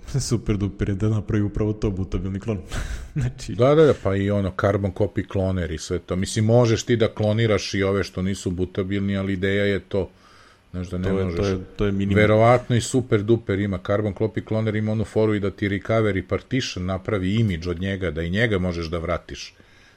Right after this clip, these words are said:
Speaker 2: kad, ovaj, kad, kad radiš restore sa, sa, ovaj, sa, ono, kad kloniraš klon nazad,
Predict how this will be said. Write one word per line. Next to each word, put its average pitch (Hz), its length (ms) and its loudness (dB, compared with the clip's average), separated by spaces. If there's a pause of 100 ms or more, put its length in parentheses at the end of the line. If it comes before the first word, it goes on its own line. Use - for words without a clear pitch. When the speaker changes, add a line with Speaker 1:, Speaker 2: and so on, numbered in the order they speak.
(140)
Speaker 2:
kad, 80 200 -6
ovaj, 78 380 -6 (680)
kad, 85 280 -4
kad 95 220 -2
radiš 101 440 0
restore 90 460 -2
sa, 76 300 -6
sa, 76 240 -8
ovaj, 73 440 -8 (160)
sa, 78 280 -12
ono, 78 200 -14 (120)
kad - 180 -2
kloniraš 107 520 2
klon 78 360 -2
nazad, 78 300 -8